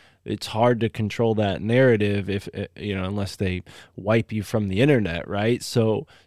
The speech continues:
do you think that there's, like, a benefit to having the podcast or, or maybe, you know, conducting things the way you, you're doing it? Do you plan on, like, taking a camera to some of these experiments at any point in the future?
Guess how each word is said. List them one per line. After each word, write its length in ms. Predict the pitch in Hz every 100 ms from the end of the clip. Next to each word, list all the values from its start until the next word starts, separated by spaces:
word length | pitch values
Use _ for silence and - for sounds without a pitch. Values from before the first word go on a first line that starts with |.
| -
do 60 | 120
you 140 | 120
think 280 | - 131 -
that 200 | 117 92
there's, 300 | 113 110 110
like, 180 | 107 104
a 60 |
benefit 640 | 95 107 117 131 - 135 -
to 120 | 123
having 480 | 107 110 107 113 117
the 100 | 110
podcast 920 | - 110 110 - 117 107 110 107 110
or, 180 | 98 92
or 220 | - 104
maybe, 360 | 104 101 95 98
you 340 | 98 87 92
know, 240 | 95 95 95 -
conducting 520 | 117 107 107 - 110
things 280 | - 110 104
the 100 | 110
way 140 | 110
you, 400 | 110 110 110 113
you're 220 | 107 107 101
doing 400 | 113 135 147 147
it? 240 | 151 85
Do 80 | 104
you 160 | 113
plan 380 | 107 - 113 117
on, 300 | 117 117 120 -
like, 220 | 98 98
taking 320 | - 113 117 110
a 40 |
camera 500 | - 107 107 113 117
to 240 | - -
some 220 | 113 123 120
of 100 | 113
these 300 | 120 117 123
experiments 720 | - - - 120 123 120 -
at 100 | 123
any 220 | 120 123
point 360 | 120 - 123 107
in 40 |
the 80 | 123
future? 520 | - 127 127 139 -